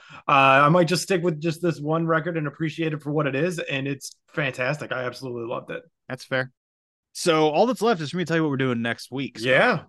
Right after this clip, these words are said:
Speaker 1: what are we doing next week?
Speaker 2: <laughs> And I had, I have a few, but I think I'm gonna get real weird with it.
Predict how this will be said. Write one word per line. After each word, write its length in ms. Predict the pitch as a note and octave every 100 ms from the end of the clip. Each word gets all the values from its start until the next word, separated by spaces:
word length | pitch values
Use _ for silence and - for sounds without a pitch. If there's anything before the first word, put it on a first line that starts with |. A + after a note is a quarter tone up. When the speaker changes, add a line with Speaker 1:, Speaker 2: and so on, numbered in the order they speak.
| _
Speaker 1:
what 180 | B2 C#3+
are 40 |
we 120 | F3+ E3+
doing 240 | F#3 F3
next 260 | E3 F3+ -
week? 180 | A2 - -
Speaker 2:
<laughs> 100 | -
And 340 | F3 D#3 D3
I 80 | D#3
had, 200 | G#3 A3+ F#3 F3
I 80 | E3+
have 100 | G3+
a 40 |
few, 440 | F3 G#3+ F3+ A2 A2 -
but 220 | B2+ -
I 80 | F3
think 120 | A#3
I'm 40 | A3
gonna 100 | F#3+
get 100 | C3+
real 320 | B2+ C#3+ D3+
weird 200 | D3 D#3+
with 160 | E3+ E3+
it. 200 | F#3